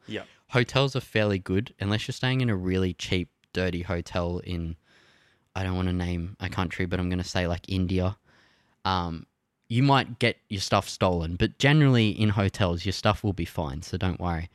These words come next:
Speaker 2: I leave my passport in hotels, but he said, "Where's your passport?" And I said, "I don't carry my passport with me. I have a photo on it. I have a scan on my phone." He said, "You need your passport."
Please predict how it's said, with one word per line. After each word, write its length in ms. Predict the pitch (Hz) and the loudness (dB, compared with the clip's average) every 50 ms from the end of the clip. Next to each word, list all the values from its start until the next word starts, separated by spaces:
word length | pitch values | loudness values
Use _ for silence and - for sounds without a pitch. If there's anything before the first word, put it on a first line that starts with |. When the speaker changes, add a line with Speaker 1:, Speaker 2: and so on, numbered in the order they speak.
| _ - - - - | _ -20 -20 -8 0
Speaker 2:
I 100 | - 107 | 2 4
leave 160 | 113 117 107 98 | 4 4 4 4
my 120 | 101 95 | 2 0
passport 360 | - - 92 90 - - 87 | 0 0 -2 -2 -2 -4 -4
in 140 | 87 85 85 | -2 -2 -4
hotels, 400 | 85 92 82 - - 117 101 - | -4 -4 -4 -2 0 0 0 0
but 100 | - - | -2 -4
he 40 | 104 | -2
said, 180 | - - 131 | 0 0 2
"Where's 180 | 123 135 123 - | 2 2 2 2
your 80 | 147 139 | 0 -2
passport?" 500 | - - 262 294 - - - 92 82 - - | -2 -2 -4 -4 -6 -4 -2 -2 -2 -2 -2
And 80 | 104 | -4
I 60 | 110 113 | -4 -4
said, 240 | - - 131 127 - _ _ - | -4 -6 -8 -10 -12 _ _ -16
"I 120 | - - - | -14 -12 -10
don't 160 | - 123 120 | -8 -8 -8
carry 240 | - - 101 107 120 | -6 -4 -4 -4 -4
my 160 | 110 - - | -4 -6 -6
passport 440 | - - - - - - - - - | -8 -10 -10 -10 -12 -12 -14 -12 -10
with 200 | - 90 - - | -10 -10 -8 -8
me. 120 | 85 82 | -8 -6
I 100 | 80 82 | -4 -4
have 120 | 85 82 82 | -4 -4 -6
a 40 | |
photo 360 | - - - 85 82 87 87 85 | -6 -6 -4 -4 -4 -4 -4 -4
on 100 | 85 85 | -4 -6
it. 140 | 82 - - - | -8 -8 -8 -8
I 80 | 90 | -6
have 120 | 87 85 87 | -6 -6 -6
a 40 | |
scan 520 | 82 - - - 80 78 82 80 80 87 92 - | -8 -10 -10 -8 -6 -6 -4 -4 -6 -8 -8 -8
on 80 | 92 82 | -8 -6
my 100 | 78 78 | -6 -8
phone." 360 | - - 85 78 78 90 - _ _ _ | -8 -8 -8 -8 -8 -10 -12 _ _ _
He 300 | - - - - - - _ | -20 -20 -20 -20 -20 -20 _
said, 200 | - - 113 107 | -4 -2 0 2
"You 60 | 110 | 2
need 220 | 110 110 110 101 | 4 4 2 2
your 60 | - 98 | 0 -2
passport." 580 | - - 78 80 - - - - 71 - - | -4 -4 -6 -8 -10 -12 -14 -14 -14 -14 -16